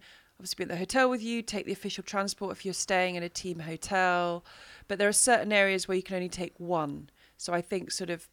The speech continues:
sort of changing rooms within Flushing Meadows, y-, it gets to a point when the other couple just have to wait outside. You could take one in with you.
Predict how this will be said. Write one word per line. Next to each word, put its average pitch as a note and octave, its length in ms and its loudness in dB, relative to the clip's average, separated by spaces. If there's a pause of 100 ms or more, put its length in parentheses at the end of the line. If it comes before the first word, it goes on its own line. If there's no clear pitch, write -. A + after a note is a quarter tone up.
sort E3 180 -12
of - 80 -20
changing G#3+ 460 0
rooms F#3+ 560 -2 (260)
within F#3+ 720 0 (400)
Flushing F3+ 420 -2
Meadows, E3 640 0 (340)
y-, - 200 -12
it - 220 -4
gets - 200 0
to F#3+ 80 -8
a F3 40 -6
point F3+ 360 -4
when E3 360 -4 (200)
the F3+ 120 0
other E3+ 140 -2
couple E3 320 -10
just D#3+ 180 -8
have - 160 -10
to D#3+ 80 -10
wait D#3 240 -4
outside. D3+ 520 -8
You - 60 -20
could - 120 -14
take - 180 -12
one D#3+ 160 -8
in D3 140 -10
with D#3 180 -10
you. - 140 -10